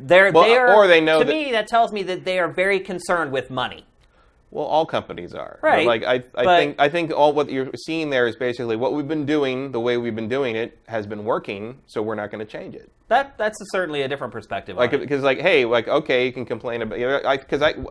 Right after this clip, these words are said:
Speaker 2: their little, the little letter thing they put out to me also read, like, um, you know, what,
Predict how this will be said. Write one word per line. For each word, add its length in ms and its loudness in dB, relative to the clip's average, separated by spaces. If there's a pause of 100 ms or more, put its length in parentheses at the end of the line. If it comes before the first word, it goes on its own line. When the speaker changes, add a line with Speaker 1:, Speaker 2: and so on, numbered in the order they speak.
Speaker 2:
their 280 0
little, 380 -4
the 120 -4
little 240 -2
letter 300 0
thing 180 -8
they 100 -8
put 160 -6
out 200 -2
to 80 -10
me 420 -4
also 340 0
read, 320 -2
like, 320 -4 (640)
um, 460 -4 (280)
you 100 -6
know, 100 -2
what, 180 -4